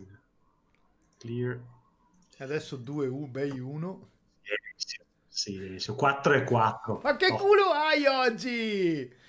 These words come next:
Speaker 2: Comunque, eravamo a trentaquattro,
Speaker 1: Altri
Speaker 2: con
Speaker 1: otto.
Speaker 2: questo fai quarantadue, quindi vuol dire che saresti già a livello sufficiente per, a livello buono, il coso sta cambiando le cose.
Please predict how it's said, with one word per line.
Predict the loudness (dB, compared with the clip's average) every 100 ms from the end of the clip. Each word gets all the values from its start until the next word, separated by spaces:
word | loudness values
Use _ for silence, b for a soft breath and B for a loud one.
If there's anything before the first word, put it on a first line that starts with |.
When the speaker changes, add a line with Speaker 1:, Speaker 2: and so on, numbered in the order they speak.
| b b b b _
Speaker 2:
Comunque, | -4 0 0 2 2
eravamo | 2 0 0 0
a | -2 -2
trentaquattro, | -2 -2 -2 -2 -2 -2 -2 -2
Speaker 1:
Altri | -2
Speaker 2:
con | -4
Speaker 1:
otto. |
Speaker 2:
questo | -2 -4 -2 -2
fai | 2 0 0
quarantadue, | 0 2 2 -2 0 0 2 -2 -2 -4 -4
quindi | -6 -4 -4 -6
vuol | -6 -8
dire | -6 -6 -6
che | -8
saresti | -6 -4 -6 -6 -6
già | -2 -2
a |
livello | -2 -4 -4 -4 -6
sufficiente | -6 -10 -6 -8 -6 -8 -8 -8 -10
per, | -4 -4 -4 -4
a | -6 -6
livello | -8 -6 -2 -2
buono, | -2 0 0 -2 -6 -8
il | -10
coso | -8 -8 -6
sta | -8 -4
cambiando | -4 -2 -2 -2
le | -2
cose. | -4 -6 -6 -10